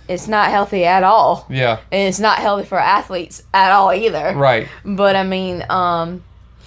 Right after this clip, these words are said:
Speaker 1: do it anyway.
Speaker 2: 'Cause I don't wanna be on this thing.
Speaker 1: I know.
Speaker 2: And I just wanna just work and be like, "I'm just gonna push through it." But I, I, here's
Speaker 1: You
Speaker 2: the
Speaker 1: gotta
Speaker 2: thing.
Speaker 1: do more damage. And
Speaker 2: Right.
Speaker 1: that's the
Speaker 2: And
Speaker 1: thing,
Speaker 2: I've
Speaker 1: too.
Speaker 2: learned, like, so people talk to me about my job and they're like, "Well, why don't you try and do the window film this way?" And I'm like,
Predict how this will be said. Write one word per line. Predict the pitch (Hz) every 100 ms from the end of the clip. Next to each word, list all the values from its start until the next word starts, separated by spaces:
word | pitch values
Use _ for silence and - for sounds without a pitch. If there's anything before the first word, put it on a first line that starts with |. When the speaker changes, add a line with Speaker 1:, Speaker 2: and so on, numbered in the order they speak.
| - - - - - - - - - - 196
Speaker 1:
do | 196 196
it |
anyway. | 190 214 151
Speaker 2:
'Cause | 165
I | 165 190
don't | 156 156 139
wanna | 139 143
be | 120 127
on | 117 110
this | 107 -
thing. | 110 104 123
Speaker 1:
I | 269
know. | 277
Speaker 2:
And | 139
I | 139 143
just | 160 165
wanna | 156 151 135
just | 131 127
work | 127 131 131
and | 120
be |
like, | 123 110 110 -
"I'm | 143
just | 135 127
gonna | 113
push | 101 123 110
through | - 117
it." | 110 104
But | 120 - - - - - - -
I, | 135 135 - -
I, | 135 139 135 -
here's | 147 190 220
Speaker 1:
You |
Speaker 2:
the | 240 226
Speaker 1:
gotta | 226
Speaker 2:
thing. | 226
Speaker 1:
do |
more | 208 202
damage. | 208 214 202 190
And | 190 - - - 269
Speaker 2:
Right. | 156
Speaker 1:
that's | 285 -
the | 160
Speaker 2:
And |
Speaker 1:
thing, | -
Speaker 2:
I've | 156 196 202
Speaker 1:
too. | 180
Speaker 2:
learned, | 165 147 143 135 131
like, | 147 151 139
so | 185 156
people | 139 180 202 190
talk | 175 160 160
to |
me | 151 135
about | 127 123 - -
my | 131 127
job | 120 123 120
and |
they're | 120
like, | 120 120 120
"Well, | 143
why | 147
don't | 156
you | 156
try | 139 151 143
and | 143
do | 147
the |
window | 139 143 139
film | 139 139
this | 139 139
way?" | 135
And | 120
I'm | 123
like, | 117 110